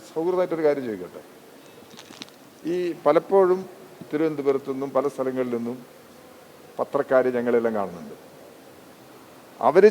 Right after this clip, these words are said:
ചോദിക്കുന്ന കാര്യങ്ങളും ഞങ്ങൾ സംസാരിക്കുന്ന കാര്യങ്ങളും നിങ്ങളെല്ലാം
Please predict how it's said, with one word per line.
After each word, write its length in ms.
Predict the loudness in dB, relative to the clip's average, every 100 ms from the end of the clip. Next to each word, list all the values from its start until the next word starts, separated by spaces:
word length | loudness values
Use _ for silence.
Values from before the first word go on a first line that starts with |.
| 6
ചോദിക്കുന്ന 420 | 4 4 4 2 6
കാര്യങ്ങളും 440 | 6 4 4 2 2
ഞങ്ങൾ 180 | 0 0 0
സംസാരിക്കുന്ന 500 | -2 2 0 2 -2 2
കാര്യങ്ങളും 360 | 2 0 -2 -4
നിങ്ങളെല്ലാം 400 | -6 -4 -4 -6